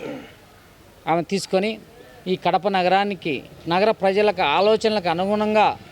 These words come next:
అనుకరించాలని చెప్పి తెలియజేస్తా ఉన్నాం. జై జనసేన. మేము ఆరు గంటలకు సామాన్య ఇంటి దగ్గర ఉంటే ఫెయిల్యూర్ అంటున్నారు, పెన్షన్లు ఇచ్చినారు, ఆ, వృ-, వృద్ధులకి. ఈరోజు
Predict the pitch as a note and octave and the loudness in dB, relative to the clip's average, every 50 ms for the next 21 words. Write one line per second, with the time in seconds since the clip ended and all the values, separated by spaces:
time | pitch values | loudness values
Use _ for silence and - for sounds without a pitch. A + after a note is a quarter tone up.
0 | - - - - - - - - - - - - - - - - C#3+ F3+ G3+ G3+ | -20 -20 -20 -20 -20 -20 -20 -20 -20 -20 -20 -20 -20 -20 -8 -4 -2 0 0 2
1 | - A3 A3+ A3 - A3 G#3 G3+ G3 F#3+ F#3 F#3 - - F3+ E3+ D3+ C#3 - - | 2 2 2 2 2 2 2 2 0 -2 -4 -6 -4 -2 -4 -2 -2 -6 -10 -12
2 | - - F3 F3 F#3 F#3 F#3 F#3 E3 - E3+ D#3+ D#3 D#3 D#3+ D3+ C#3+ - - - | -8 -2 0 2 2 2 2 0 0 0 0 0 0 0 -2 -4 -4 -8 -12 -14
3 | - - - - - - - - - - - - - - - - - - - - | -14 -14 -14 -14 -12 -12 -12 -12 -14 -14 -14 -16 -16 -16 -18 -18 -18 -18 -18 -18
4 | - - - - - - D#3 D#3+ F#3 G3+ F#3 G3 G3 F#3 F#3 - G3 F#3 F#3 F#3+ | -20 -20 -20 -20 -16 -8 -2 0 0 2 2 0 -2 -2 -2 -2 0 0 0 0
5 | F#3+ G#3+ A3+ A3 G3 F3 F3+ G3 G#3 A3 G#3+ A3+ A3 G#3+ A3 G3+ G3 G#3 - G3+ | 2 2 2 2 2 2 4 2 2 2 0 0 0 0 0 0 0 -2 0 0
6 | F3+ F#3+ G3+ G#3+ G#3+ G#3 G3+ F#3+ F3 F#3+ F3+ G#3 G3 F3+ G3 F#3+ F#3+ F3+ G3+ F#3+ | 0 2 0 0 0 0 -2 -2 -2 0 0 0 0 0 -2 -2 0 2 2 2
7 | F3+ - - F#3+ F#3 F3+ F#3 F#3 F3+ E3+ D#3 D#3 D#3+ D#3 C#3+ D3 C#3 - - - | 0 0 0 0 0 2 0 0 0 -2 -2 -2 -2 0 0 0 -2 -4 -8 -16
8 | - - - - - - - F3+ G3 A3 G3 F#3+ A#3+ A#3+ A3+ G#3 E3 - G3+ G3 | -20 -20 -20 -20 -20 -2 0 0 0 2 2 0 2 2 0 -2 -2 0 0 2
9 | F#3 E3 E3+ D#3+ D#3 - - - - - - - - _ - E3+ G3 G#3 G3 D#3+ | 4 4 2 2 0 -4 -12 -20 -20 -20 -20 -20 -14 _ -2 0 0 0 0 0
10 | E3 F3 D#3+ F3 E3+ E3 E3 A3 A3 A3+ G3 E3 E3+ D#3+ C#3+ - - _ _ - | 0 0 0 -2 -4 0 0 2 2 2 0 0 -4 -4 -4 -6 -10 _ _ -20
11 | - - - - F3 F#3+ G3 G#3 A3+ A#3 A#3+ A3+ A3 | -20 -20 -10 -2 0 2 4 6 6 4 4 4 4